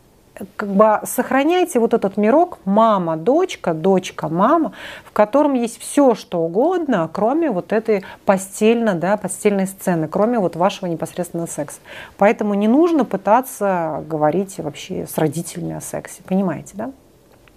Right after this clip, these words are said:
Вот и всё. Потому что начинается такая, начинаются очень и очень смазанные уже отношения. Она может начать вас грузить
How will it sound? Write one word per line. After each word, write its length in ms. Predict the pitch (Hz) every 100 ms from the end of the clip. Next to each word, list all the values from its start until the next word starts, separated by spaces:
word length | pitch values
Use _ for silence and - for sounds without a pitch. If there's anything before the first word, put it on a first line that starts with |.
| -
Вот 280 | 170 196 196
и 60 |
всё. 220 | - - - - - - - -
Потому 320 | 196 208 262
что 180 | - 220
начинается 1040 | 214 214 240 233 277 302 294 285 - 240
такая, 520 | - - 233 233 226
начинаются 480 | 214 - 233 226 -
очень 400 | 214 254 254 208
и 120 | -
очень 440 | 190 226 254 - 175
смазанные 800 | - 180 180 202 180 180 170 165
уже 240 | 160 165
отношения. 680 | 165 165 160 - 156 151 156
Она 180 | 160 190
может 300 | 214 190 190
начать 340 | 180 202 185
вас 220 | 170 170
грузить 640 | 156 170 156 165 220 240